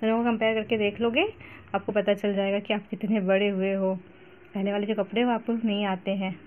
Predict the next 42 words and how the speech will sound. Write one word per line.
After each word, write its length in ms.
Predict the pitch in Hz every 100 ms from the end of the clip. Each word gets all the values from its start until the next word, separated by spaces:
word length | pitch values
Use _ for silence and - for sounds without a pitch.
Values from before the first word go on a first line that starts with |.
| - 202
That 220 | 190 214
means 200 | 247 233
you 140 | 202
have 200 | 202 220 196
grown 240 | 202 302 480 - - - - - - - - 202
bigger, 340 | 196 202 277 302 214
taller। 420 | 196 196 226 175 - - - - - - - - - - -
Our 140 | 214 226 214
hands, 320 | 208 240 277 -
feet, 320 | 233 247 247
legs, 420 | 220 208 233 - -
fingers 360 | 214 208 233 233
and 240 | 233 233 220
toes 320 | 196 220 220
also 340 | 208 208 226 196
grow 180 | 214 202
bigger 220 | 196 214 202
as 200 | 185 180
we 140 | 185
grow 140 | 180
up। 80 | 185 - - - -
हाँ, 180 | 311 277
जाहिर 240 | 240 285
सी 120 | 285 254
बात 300 | 220 202 214
है, 160 | 233
क्योंकि 520 | 262 - - - 214
जैसे 140 | 208 208
जैसे 160 | 220
हम 60 | 233
लोग 180 | 240 -
बड़े 220 | 190 202
होंगे 300 | 226 208 226
तो 120 | 247
हमारे 200 | 240 233
हाथ 220 | 214 208
पैर 240 | 202 233 226
भी 120 | 240
बड़े 220 | 226 220
होंगे, 260 | 226 220 220
लंबे 300 | 208 208 226
होंगे, 400 | 220 214 214